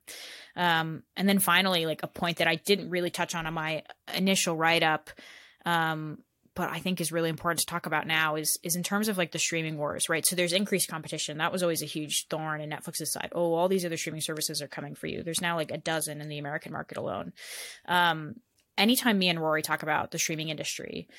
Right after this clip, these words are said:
he always says at some point legacy studios are going to realize that creating their own micro streamer is not the way to go. Right? Studios make more money sending stuff to theaters and making stuff off the box office and then licensing the streaming rights away.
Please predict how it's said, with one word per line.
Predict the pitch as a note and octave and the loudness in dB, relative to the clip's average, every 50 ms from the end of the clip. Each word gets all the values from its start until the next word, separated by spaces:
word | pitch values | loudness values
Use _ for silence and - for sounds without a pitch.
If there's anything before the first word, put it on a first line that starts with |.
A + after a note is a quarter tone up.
| - - - | -20 -20 -8
he | - - G#3+ G#3 G3+ | -2 2 6 8 10
always | G3+ G#3 G#3+ A3 G#3+ | 10 10 10 8 8
says | - F#3 E3+ E3+ E3 D#3+ - | 8 8 6 6 4 2 0
at | - - | 0 0
some | - - E3 D#3 | 2 2 2 0
point | D#3 E3 D#3 D3 | -2 -4 -4 -2
legacy | D#3 D3+ D3+ D3 - | -4 -2 -2 -2 -2
studios | D#3+ - - D#3+ D#3 D3+ D3+ D3+ - | -2 -2 -2 -2 -2 -2 -2 -2 -2
are | E3 D#3+ | -4 -4
going | D#3+ D#3+ D#3 | -6 -6 -6
to | D3+ D3 D#3 | -6 -4 -2
realize | D#3+ D#3 D3+ D#3 D3+ D3+ D#3 - - - - | -2 0 0 2 0 0 -2 -2 -4 -4 -4
that | E3+ D#3+ - | -4 -6 -2
creating | - - F#3 F3+ F3 F3 E3+ E3+ | 0 4 4 6 6 4 2 0
their | E3 E3 - | -2 -2 -2
own | D#3+ E3+ F3 F3 F3 F3 | -2 -2 0 0 0 0
micro | E3 D#3+ D#3+ - - D#3+ | 0 0 0 0 -2 -4
streamer | D#3+ - - D#3 D#3 D#3 - | -4 -4 -6 -6 -6 -6 -4
is | - D3+ D3 | -4 -6 -4
not | D#3+ D3+ C#3+ D3+ - | -2 -2 -4 -2 -4
the | - D3 | -4 -4
way | D3 C3 C#3 | -4 -4 -4
to | - - D#3 | -6 -6 -6
go. | G2+ - - E3+ - _ _ _ - - - - - _ _ F#3+ | -4 -4 -6 -6 -8 _ _ _ -20 -20 -20 -20 -20 _ _ 4
Right? | F3+ F3+ E3+ - | 4 4 6 6
Studios | - - A3 G#3+ A#3 A3+ A3 A3 G#3+ - | 6 6 6 8 8 8 8 8 6 4
make | F3 F3+ F3+ F3 | 2 2 2 2
more | E3+ E3+ F3 E3+ | 0 0 2 2
money | E3+ E3 D#3+ D#3+ D#3 D#3 D#3 - | 2 2 2 0 -2 -4 -2 -2
sending | - - D#3+ D#3 D#3+ E3 | 0 0 0 -2 -2 -2
stuff | D3+ - - D3+ D3+ - | -2 0 0 -2 -2 -4
to | - D#3+ | -6 -2
theaters | - - B3 B3 G3 F3+ E3 E3 E3 D#3+ - - | 0 2 4 6 6 6 6 4 4 4 2 2
and | E3 D#3+ E3 | 2 -2 -4
making | D#3+ D#3+ - E3+ E3 | -6 -6 -6 -4 -2
stuff | D3+ - E3 D#3 | -2 -2 -2 -2
off | D#3+ D#3 - | -4 -6 -6
the | - | -4
box | D3 D3+ D#3 E3+ E3 - - | -2 0 0 2 2 2 0
office | D3+ D#3 D3+ - D#3 D3+ D#3 D3+ - - - - | 0 0 -2 -4 -4 -4 -2 0 0 0 0 0
and | F3 F3 F3 | -2 0 0
then | E3+ E3 E3 D#3+ | 0 0 0 0
licensing | D#3+ D#3 D#3 - - E3 D#3 - D3+ D3 | 0 0 2 2 0 0 -2 -2 -4 -4
the | D3 C#3+ | -4 -4
streaming | - - D3+ D3+ D3+ D3 | -4 -4 -4 -6 -8 -8
rights | D3 - - - - | -8 -6 -6 -4 -4
away. | - - - - D3 D#3 | -4 -4 -6 -6 -6 -6